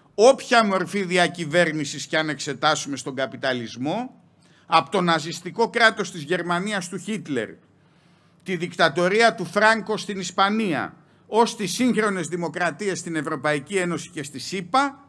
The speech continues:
θα καταλήξουμε στο ίδιο συμπέρασμα. Δεν υπάρχει, ούτε μπορεί να υπάρξει σε μια ταξική κοινωνία ένα κράτος που υπηρετεί το δημόσιο τάχα συμφέρον, το συμφέρον, υποτίθεται, όλης της κοινωνίας.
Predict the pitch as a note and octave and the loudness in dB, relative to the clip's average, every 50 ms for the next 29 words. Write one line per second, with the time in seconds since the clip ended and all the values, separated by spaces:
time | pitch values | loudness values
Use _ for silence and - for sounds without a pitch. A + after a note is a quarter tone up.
0 | _ _ _ _ _ _ _ - G3 F#3 F#3+ F#3+ F3+ F3+ F#3 F3 F3 G3 B3+ A3+ | _ _ _ _ _ _ _ -2 -2 0 0 0 0 2 2 2 2 0 -2 -6
1 | - - - B3+ A#3+ G3 - G3 G#3 A3 A#3+ A3+ A#3 G3+ - G#3 F3+ F3 F#3+ F3+ | -8 -8 -6 -4 -4 -4 -4 -2 -2 -2 -2 -2 -4 -4 -4 -6 -2 2 2 4
2 | D3+ C3+ A2+ - F#2+ F#2+ F2 D2+ - _ _ _ _ _ _ _ _ _ _ _ | 4 2 0 -2 -6 -14 -16 -16 -20 _ _ _ _ _ _ _ _ _ _ _
3 | _ _ _ _ _ _ - - _ - B2+ B2+ G3+ A#3 B3+ C4 G#3+ F3+ - C4 | _ _ _ _ _ _ -20 -20 _ -8 2 6 6 8 8 6 4 8 10 10
4 | B3 A3 - - A#3+ B3+ G#3+ B3+ C4+ G#3+ F#3 A3 A3+ A3+ A#3+ A3+ A3 G#3 G3 F#3+ | 10 8 6 0 0 0 2 0 0 4 6 4 6 4 2 2 2 2 0 0
5 | D3 - G#3+ G#3 G3 E3 - - - D3 C3+ A2+ - - _ _ _ _ _ _ | 2 4 4 4 4 0 -8 -10 -6 -6 -6 -6 -6 -10 _ _ _ _ _ _
6 | - - - F#3+ F#3+ F3+ G3 G3+ G3+ F#3+ - G3 F#3 F3 - - E3+ D3+ E3+ G3 | -8 -4 0 0 2 2 4 4 2 2 4 2 0 0 0 -6 -6 -6 -6 -6
7 | G3 F3 F3 F3+ E3+ D#3+ D3+ D#3+ F#3 G3+ G3 F3+ F3+ F3+ F3 E3 D3 C#3 F3+ F3 | -6 -4 -4 -2 0 0 0 0 0 0 2 2 2 2 4 2 2 2 2 4
8 | F3 F#3 G3 F3+ - B3+ C4 C4 C4 - - - _ _ _ _ _ _ _ _ | 4 4 4 4 0 0 0 0 -2 -8 -14 -18 _ _ _ _ _ _ _ _
9 | - F#3 G#3 F3+ D3 E3+ G#3 F#3+ F#3+ F3 - F3+ A#3 A#3 A3+ F#3 F3 G3+ G#3+ G3 | -6 -4 -4 -2 -2 0 2 4 4 4 2 2 0 0 -2 -2 0 2 2 2
10 | D#3+ D3 F3 E3+ F#3 A3 A#3+ G#3+ - - F#3 F3 D3+ D3 - G3 F#3+ F3+ - E3+ | 2 0 0 2 2 2 2 2 2 0 -2 -2 -2 4 6 6 6 6 4 0
11 | D3+ - - D3 C#3 C3+ - F#3+ G#3 G#3+ A#3 A#3+ A#3+ A#3+ A#3 - - _ _ _ | -2 0 -2 -4 -4 -2 0 0 0 2 0 0 -2 -4 -10 -16 -20 _ _ _
12 | _ _ _ _ - A3 F3+ F3 - F#3+ F#3 F3 E3+ F3 G#3 A3 A3+ A3 A3 A3 | _ _ _ _ 0 0 0 0 -2 -4 -4 -4 0 2 4 4 6 4 2 0
13 | A3 A3 - F#3 F3 F3 F3+ F#3 E3+ F3 G3+ A3+ - G#3+ G#3 - - F#3 F#3+ G#3 | -2 -4 -6 -6 -6 -2 -2 -2 -2 -2 -4 -4 0 0 -2 -2 0 2 2 2
14 | G#3+ G#3 F3 - G#3 - - - G#3 F3+ F#3+ G3 G3+ G3+ G3 E3+ C#3+ B2+ G#2 - | 2 0 -4 -8 -8 -10 -10 -8 -8 -6 -4 -4 -2 -2 -2 -2 -2 -4 -6 -8
15 | - - - | -12 -20 -20